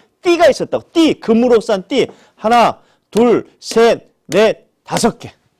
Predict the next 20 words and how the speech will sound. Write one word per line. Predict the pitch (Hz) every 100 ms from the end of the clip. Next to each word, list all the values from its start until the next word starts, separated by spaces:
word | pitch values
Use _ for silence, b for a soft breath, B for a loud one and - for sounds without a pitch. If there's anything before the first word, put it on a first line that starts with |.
| _ _ _ _ _ _ _ b b b b b
거기에는 | 190 220 285
다 | 269
고리가 | - 247 302 311
있는 | 214
거예요, | 180 151
고리. | 170 175 120 - _ -
이 | 233
고리를 | - 202 233 269
어떻게 | 214 247 214
해요? | 214 220 294 - b b b
조각목으로 | - 160 190 254 262 254 240 240
만든 | 226 214 220 214 233 233 226 180 -
이 | 208
띠를 | 202 - 285 277 262 156 - _ _ _ _ -
금으로 | 185 214 247 240
입혀갖고 | 185 202 254 226 202 - 240 180 110 _ b 180
요 | 240
고리에 | - 170 208 240 233
어떻게 | 180 - 214
합니까? | 220 202 196 202 196 240 302